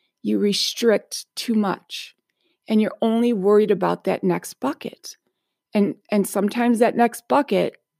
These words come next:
doesn't look the way you want it to look. Just like that scale might not look the way you want it to look the next day.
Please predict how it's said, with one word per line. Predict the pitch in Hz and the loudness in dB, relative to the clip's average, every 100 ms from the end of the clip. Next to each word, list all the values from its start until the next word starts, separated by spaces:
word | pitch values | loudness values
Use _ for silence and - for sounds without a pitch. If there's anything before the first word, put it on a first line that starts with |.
| _ _ - | _ _ 0
doesn't | 226 214 - | 0 0 -2
look | 214 220 - | -2 -2 -2
the | 196 | 0
way | 185 | 2
you | 185 185 | 2 0
want | 175 165 | 0 -4
it | - | -6
to | - | -10
look. | 196 127 - _ _ _ _ _ _ _ - | -8 -8 -10 _ _ _ _ _ _ _ -2
Just | 226 220 | 0 2
like | 240 220 | 0 2
that | 226 214 | 0 0
scale | - - 240 214 | -6 2 4 6
might | 196 202 | 4 2
not | 202 - | 0 0
look | 185 202 - | 0 0 0
the | 190 | 0
way | 185 | 4
you | 185 202 | 4 4
want | 196 190 | 2 0
it | 180 - | -2 -4
to | 190 | -2
look | 196 - | -2 -2
the | 180 | -4
next | 170 - - | -4 -6 -6
day. | 196 180 180 | -4 -4 -6